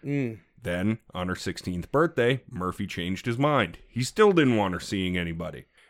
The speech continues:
Speaker 2: After much begging and pleading, Velma got her father to agree under the strictest conditions. Only double dates, and she always had to be home by ten on the nugget.
Speaker 1: Mm, ten not bad, though.
Speaker 2: Ten's pretty good.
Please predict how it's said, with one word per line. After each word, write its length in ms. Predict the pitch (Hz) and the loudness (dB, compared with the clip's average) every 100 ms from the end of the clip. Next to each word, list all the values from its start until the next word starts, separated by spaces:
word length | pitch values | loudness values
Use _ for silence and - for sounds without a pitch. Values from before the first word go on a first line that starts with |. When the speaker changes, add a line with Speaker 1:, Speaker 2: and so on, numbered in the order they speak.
| - | -6
Speaker 2:
After 280 | 90 - 87 | -4 -4 -2
much 340 | 104 120 - | 0 0 2
begging 340 | 110 107 104 98 | 2 2 2 0
and 140 | 87 | 0
pleading, 420 | 135 135 127 120 - _ _ | 2 2 4 0 -4 _ _
Velma 280 | 127 156 170 | 4 6 6
got 220 | 147 131 | 4 2
her 60 | 131 | 2
father 340 | - 104 107 107 | 2 2 2 0
to 140 | 104 | -2
agree 460 | 87 110 123 127 127 | -4 0 2 4 2
under 240 | 110 101 | 0 -2
the 100 | 90 | -2
strictest 640 | - - 156 156 151 - - | -6 -2 -2 2 0 0 -2
conditions. 760 | 120 113 123 - 90 - - - - _ - | 0 2 0 0 -4 -6 -16 -20 -20 _ 8
Only 340 | 190 202 160 | 10 10 6
double 320 | 139 123 120 | 6 4 4
dates, 420 | 101 98 98 - - | 4 2 0 -6 -4
and 140 | 98 | -4
she 220 | - 98 - | -2 -6 -2
always 460 | 127 147 156 156 147 | 4 6 8 6 4
had 200 | 127 117 | 2 2
to 60 | 110 | 0
be 160 | 117 | 2
home 260 | 107 104 101 | 2 2 2
by 160 | 82 | -2
ten 480 | - - 123 123 120 - | -4 0 2 4 2 0
on 320 | 101 104 107 | 2 4 4
the 80 | 101 | 4
nugget. 460 | 101 101 101 92 - _ - | 4 4 4 2 -6 _ -12
Speaker 1:
Mm, 360 | 123 127 120 - - | -6 -4 -6 -10 -12
ten 340 | - 143 135 | -4 -2 -2
not 220 | 123 113 117 | -2 -4 0
bad, 320 | 127 117 - | 0 0 -2
though. 200 | 113 117 _ _ | -6 -6 _ _
Speaker 2:
Ten's 220 | 190 220 | 0 2
pretty 220 | 214 165 92 | 4 2 4
good. 280 | 90 87 | 2 0